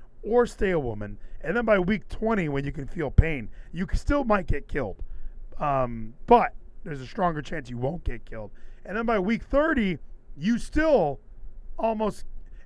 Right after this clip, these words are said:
and that's true, Ricardo, amazing point in the chat. "Wait, abortions only kill women?"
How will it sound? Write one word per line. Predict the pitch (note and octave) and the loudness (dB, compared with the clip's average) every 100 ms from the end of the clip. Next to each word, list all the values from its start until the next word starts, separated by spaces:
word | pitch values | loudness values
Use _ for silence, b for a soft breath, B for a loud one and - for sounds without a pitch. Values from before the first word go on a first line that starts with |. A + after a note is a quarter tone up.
| - | -8
and | F3+ | -6
that's | F3 - | -4 -4
true, | - F#3 | -6 -6
Ricardo, | D#3 - F3 E3 C#3+ A2 - | -8 -4 -2 0 0 -2 -6
amazing | E3+ E3+ E3+ C3 C3+ | -4 -2 -2 -2 -4
point | C#3 A#2+ | -4 -4
in | A2+ | -6
the | A2 | -8
chat. | - F#2+ F#2+ b b b b | -8 -8 -10 b b b b
"Wait, | C3+ E3 D#3 - | -2 0 0 -2
abortions | B2+ C#3 D#3 - D#3+ | -4 -2 -2 -2 -4
only | D3 C#3 | -4 -4
kill | - - C3+ | 0 0 0
women?" | B2 C3 D#3 | -4 -4 -4